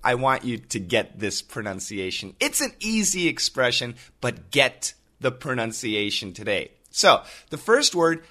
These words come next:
how, just sounds like ha. R is completely gone. U sounds like y, y.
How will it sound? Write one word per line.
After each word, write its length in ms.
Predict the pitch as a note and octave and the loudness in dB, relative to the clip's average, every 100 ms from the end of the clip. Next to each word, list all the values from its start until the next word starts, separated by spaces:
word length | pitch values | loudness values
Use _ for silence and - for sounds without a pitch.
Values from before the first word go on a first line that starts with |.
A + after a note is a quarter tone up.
| _ | _
how, 880 | - - G#2+ A2 G#2+ F#2+ G2+ E3+ F#3+ _ _ _ _ _ | -14 -4 6 8 8 8 4 0 -6 _ _ _ _ _
just 540 | - E4 - - _ | 0 4 4 2 _
sounds 560 | - - F3+ E3+ E3+ C3 | -2 4 6 6 2 2
like 300 | C3+ C3 - _ _ _ _ | 4 4 2 _ _ _ _
ha. 340 | - - D2+ - _ _ _ _ _ _ _ _ - - - - _ | 0 2 2 -4 _ _ _ _ _ _ _ _ -20 -20 -20 -20 _
R 760 | E3 G3+ G#3+ C#3 G2+ F#2 G2 A#2+ _ _ _ _ - | 10 10 10 8 8 6 2 -4 _ _ _ _ 4
is 260 | E3+ D#3+ | 4 4
completely 1040 | - - D3+ C#3 - A3+ D#4 E4 - C#4+ A3+ | -2 -4 -6 -8 -14 -8 -6 -6 -6 -6 -6
gone. 760 | C#3+ B2 G#2+ D#2+ E2+ C3+ F#3+ - _ _ _ _ _ _ - | -4 0 0 0 -4 -6 -10 -18 _ _ _ _ _ _ -16
U 840 | B2 C3 F#3 D4 C4 E3 E3+ A#3 - _ _ | -10 0 6 6 6 6 4 0 -14 _ _
sounds 520 | - - F3 E3 D#3 | -2 4 4 4 2
like 400 | C#3+ D#3 D3+ - _ _ _ | 2 4 4 0 _ _ _
y, 280 | - G#2 C#3+ - _ _ _ _ _ - | -6 0 0 -2 _ _ _ _ _ -10
y. 280 | G2 D3 | 0 2